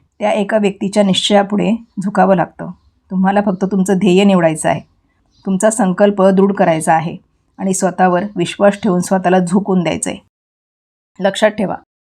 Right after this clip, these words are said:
वेडी स्वप्न पाहणाऱ्यांना ती पूर्ण करण्याचा मार्ग दिसत नसतो. ते स्वतः पायवाट तयार करत जातात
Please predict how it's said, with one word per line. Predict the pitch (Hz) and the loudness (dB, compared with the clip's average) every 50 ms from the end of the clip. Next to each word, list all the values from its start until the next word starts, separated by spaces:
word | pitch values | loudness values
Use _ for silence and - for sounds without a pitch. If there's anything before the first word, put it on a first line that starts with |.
| _ _ _ - 208 | _ _ _ -6 0
वेडी | 202 214 214 208 247 247 | 2 2 2 2 0 -2
स्वप्न | - - 202 - 196 196 | -2 -2 -2 0 0 -2
पाहणाऱ्यांना | 202 202 196 190 180 175 175 170 175 180 190 190 165 156 - - _ _ _ _ _ | 0 2 2 0 2 0 0 0 0 0 0 0 0 -2 -4 -8 _ _ _ _ _
ती | 214 | -14
पूर्ण | 196 208 202 190 190 190 196 | -8 -4 -2 0 0 0 0
करण्याचा | 190 196 180 175 170 165 - 196 | 0 0 0 0 0 -2 0 0
मार्ग | 190 175 165 170 160 175 | 0 0 0 0 -2 -4
दिसत | 170 165 - 180 165 - | -4 -4 -4 -6 -8 -8
नसतो. | 240 160 - - - - - 202 - _ _ _ _ _ _ _ _ _ _ _ _ _ _ _ _ _ _ - | -8 -10 -10 -10 -14 -16 -16 -16 -20 _ _ _ _ _ _ _ _ _ _ _ _ _ _ _ _ _ _ -8
ते | 214 208 | -6 -6
स्वतः | 208 220 196 175 185 190 | -2 0 0 2 2 0
पायवाट | 190 - 196 175 165 165 190 202 196 _ | 0 0 0 0 0 0 -4 -4 -4 _
तयार | 196 175 165 165 | -2 -2 -2 -2
करत | - 165 151 151 175 - | -4 -6 -8 -8 -8 -4
जातात | - 151 - - - | -4 -4 -4 -4 -8